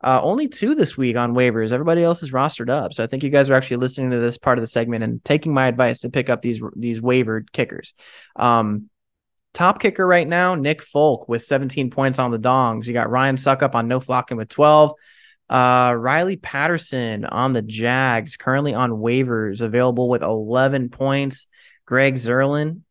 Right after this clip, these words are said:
of the Jets, currently on waivers with ten points. And then we had Daniel Carlson, currently on the Broward County Beefcakes with eight points. And let's run into some defenses here.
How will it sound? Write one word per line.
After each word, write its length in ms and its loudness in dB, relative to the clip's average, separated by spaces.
of 200 -2
the 100 -2
Jets, 500 -2
currently 460 0
on 140 2
waivers 460 0
with 140 -12
ten 300 -4
points. 500 -6
And 200 -2
then 480 2
we 400 -2
had 540 -2
Daniel 400 0
Carlson, 800 -2
currently 320 -2
on 40 -4
the 60 -4
Broward 340 0
County 240 -2
Beefcakes 600 -8
with 100 -18
eight 360 0
points. 580 -4
And 300 0
let's 200 -2
run 160 0
into 240 -4
some 240 -4
defenses 600 -4
here. 300 -2